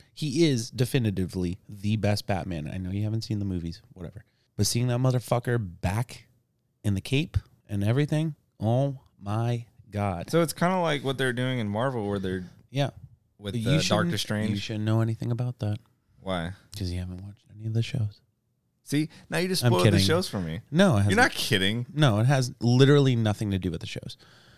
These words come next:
Speaker 1: Well, sort of, but not really.
Speaker 2: I see.
Speaker 1: The problem is, and this, uh,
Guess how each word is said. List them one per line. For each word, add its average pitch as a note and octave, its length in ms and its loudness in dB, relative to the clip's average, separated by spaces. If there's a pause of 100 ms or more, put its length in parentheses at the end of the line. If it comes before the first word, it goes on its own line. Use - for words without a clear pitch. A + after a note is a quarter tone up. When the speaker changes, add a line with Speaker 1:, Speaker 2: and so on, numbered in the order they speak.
(320)
Speaker 1:
Well, A#2 280 -2 (120)
sort G#2 280 2
of, F2 200 -4
but C3 200 4
not C#3 200 4
really. A#2 300 6
Speaker 2:
I - 60 -16
see. E2 200 -8 (140)
Speaker 1:
The B2 100 2
problem B3+ 500 0
is, A#2 320 -2 (360)
and B2+ 160 0
this, E3 180 0 (100)
uh, A#2+ 240 -6